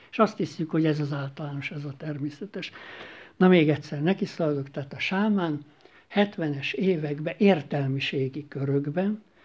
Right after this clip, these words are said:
tulajdonképpen a legmagasabb rangú hivatkozási alap lehetett. Tehát senki nem nézte le, senki nem tulajdonított neki olyat, amit mondjuk ma, ö, általában a kritikusok tulajdonítanak neki, de a túlhajszó,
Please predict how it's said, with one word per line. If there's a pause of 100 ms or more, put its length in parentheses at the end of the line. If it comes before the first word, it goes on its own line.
(200)
tulajdonképpen
a
legmagasabb
rangú
hivatkozási
alap
lehetett. (320)
Tehát
senki
nem
nézte
le, (520)
senki
nem
tulajdonított
neki
olyat,
amit
mondjuk
ma, (640)
ö, (640)
általában
a
kritikusok
tulajdonítanak
neki,
de
a
túlhajszó,